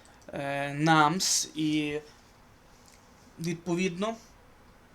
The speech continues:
у кожній ітерації масиву, е, в кожній ітерації циклу цей елемент К буде відповідним елементом масиву. Тобто спочатку нульовим,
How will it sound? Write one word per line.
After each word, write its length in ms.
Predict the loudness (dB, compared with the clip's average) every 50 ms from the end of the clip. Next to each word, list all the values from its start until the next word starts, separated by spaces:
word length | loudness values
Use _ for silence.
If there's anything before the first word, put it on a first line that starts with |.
| -20 -20 -20 -20 -20 -20 -20 -20 -20 -20 -20 -20 -20 -20 -16 -14
у 60 | -14
кожній 460 | -6 2 6 8 8 8 8 4 2
ітерації 600 | 0 0 2 2 4 4 4 4 2 0 -2 -2
масиву, 580 | -4 -4 -6 -6 -6 -4 -4 -4 -4 -2 -2 -4 -4 -6 -10 -20 -20 -20 -20 -18 -16 -14
е, 40 |
в 120 | -12 -8 -2
кожній 280 | 0 0 2 2 2
ітерації 400 | 0 2 2 2 2 2 0 -4
циклу 520 | -4 -2 -2 -2 -2 -4 -4 -4 -4 -4 -6 -8 -16 -20 -20 -20 -20 -20 -20 -20 -20 -20 -20 -20 -20 -20 -20 -20 -20 -20 -20 -20 -20 -20 -20 -20 -20 -20 -20 -20 -20 -20 -20 -20 -20 -20 -20 -20 -20 -20 -20 -20 -18 -6 0
цей 220 | 2 4 4 4
елемент 640 | 4 4 4 4 2 2 2 2 2 0 0 -2 -6 0
К 320 | 4 4 6 6 4 2 -4 -10 -16 -16 -16
буде 440 | -12 -6 -4 -4 -4 -4 -4 -6
відповідним 840 | -4 -4 -6 -4 -4 -2 0 0 2 0 0 0 2 0 0 0 -2 -6 -14 -20 -20 -20 -20 -20 -12 -4 0
елементом 800 | 2 2 4 4 4 2 2 2 0 -2 -4 -2 -2 -2 -2 -4 -8 -12 -12 -6
масиву. 480 | -2 0 0 2 2 0 -2 -4 -8 -6 -2
Тобто 320 | 0 0 0 0 -4 -10
спочатку 580 | -10 -6 -6 -4 0 2 0 0 0 -2 -8 -8
нульовим, 560 | -6 -6 -6 -6 -4 -2 0 0 0 -2 -4